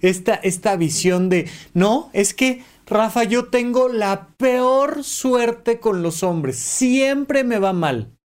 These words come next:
¿Cuántas parejas has tenido? Tres. ¿Cuántos años tienes? Veinte. No, pues, no tienes ni idea de lo que son las relaciones de pareja. "Es que siempre me va mal en tres relaciones". Pues sí.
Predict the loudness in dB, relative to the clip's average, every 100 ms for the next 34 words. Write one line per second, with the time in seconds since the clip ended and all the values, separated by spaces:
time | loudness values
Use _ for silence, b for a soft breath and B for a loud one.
0 | _ B B B 0 0 0 0 0 0
1 | 0 -2 -2 0 0 0 -2 0 0 0
2 | -2 -2 0 -2 0 0 -2 0 0 0
3 | 0 0 0 -4 -8 -6 -6 -8 -16 -20
4 | _ -10 -8 -2 -2 0 -2 -2 0 2
5 | 0 -4 -12 b b -2 -2 -2 0 0
6 | 2 2 0 0 0 0 0 -2 -2 -4
7 | B B 2 2 -2 -2 -2 -2 0 2
8 | 2 2 0 -2 -4 -4 -2 0 0 0
9 | 0 0 0 0 0 -2 -2 0 0 0
10 | -2 -4 -6 -8 -10 -4 -4 -4 -8